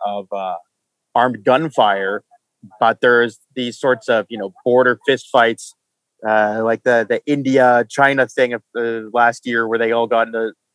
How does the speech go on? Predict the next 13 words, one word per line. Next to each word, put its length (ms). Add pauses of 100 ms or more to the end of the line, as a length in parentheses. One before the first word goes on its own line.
(140)
big 120
fistfights 460
on 80
the 80
border, 520
and 480
thi-, 160 (160)
this 180
is 140
what's 160
been 100
happening, 460 (320)
uh, 100